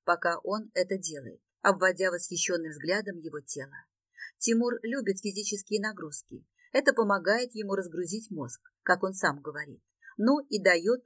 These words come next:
фантастический результат в виде красивых рельефных мускулов. «Продолжишь так смотреть, и он ждать не станет», усмехается муж, указывая на свой твердеющий член.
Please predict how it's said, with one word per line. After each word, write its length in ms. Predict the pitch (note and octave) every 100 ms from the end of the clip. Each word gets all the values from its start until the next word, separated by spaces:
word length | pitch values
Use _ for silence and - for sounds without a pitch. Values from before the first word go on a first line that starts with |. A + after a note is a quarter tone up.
| -
фантастический 840 | G#3+ F#3+ E3 - A3+ A#3 - G#3+
результат 540 | G#3+ A3+ A3 - C3+ - _ _ -
в 40 |
виде 280 | G3 F#3+ F#3
красивых 680 | - D#3+ - G#3+ A3+ B3
рельефных 720 | G3+ F#3+ D#3 D3+ F3 - F3
мускулов. 520 | D#3+ D3+ - D#3 D3 - _ _ _
«Продолжишь 720 | G3 G#3 G3 A3+ F3 D3+ D#3+
так 200 | - E3
смотреть, 720 | - D#3 D3+ D#3 E3+ A#3 - - _
и 100 | F3
он 140 | F3+ E3
ждать 360 | E3 E3 E3
не 120 | F#3+
станет», 480 | F#3+ - A3 B2+ - _ _ _ _
усмехается 760 | G3+ G3+ G#3 A3 G3 F#3 -
муж, 320 | F3+ A3+ - -
указывая 600 | G3 F#3+ F#3 F3+ F3 E3
на 140 | D#3+
свой 320 | D#3+ D#3 A3 B3
твердеющий 720 | F#3+ E3+ D3 E3+ F3 - D3
член. 380 | - D3 C#3